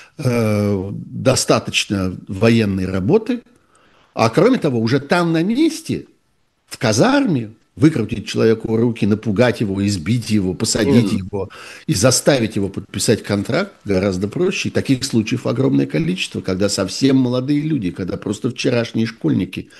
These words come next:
Speaker 1: подписывают этот контракт, и иди потом объясни, что он подписал его под давлением, что его заставили, что его запугали, забили и так далее.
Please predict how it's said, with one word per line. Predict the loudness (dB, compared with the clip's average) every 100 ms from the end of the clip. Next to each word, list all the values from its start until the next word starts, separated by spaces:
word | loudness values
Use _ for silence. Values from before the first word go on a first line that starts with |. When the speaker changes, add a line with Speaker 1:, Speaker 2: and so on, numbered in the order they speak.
| -20 -18 -8
Speaker 1:
подписывают | -6 0 0 2 2 2
этот | -2 -4 -2
контракт, | -2 0 -4 -2 0
и |
иди | 2 2
потом | 2 2 2
объясни, | 2 0 0 -2 -4
что | -2
он | -4 -4
подписал | -8 -10 -4 0 2
его | 0 -4
под | -8 -4
давлением, | -2 0 0 0 0 -6 -16 -20 -16
что | -6 -4
его | -2 -2
заставили, | -4 -2 0 2 2 0
что | -4 -6
его | -6
запугали, | -6 -6 -8 -2 0 0 0 0 -2
забили | -2 0 0 2 2 2 0
и | -2
так | -4 -4 -4
далее. | -8 -10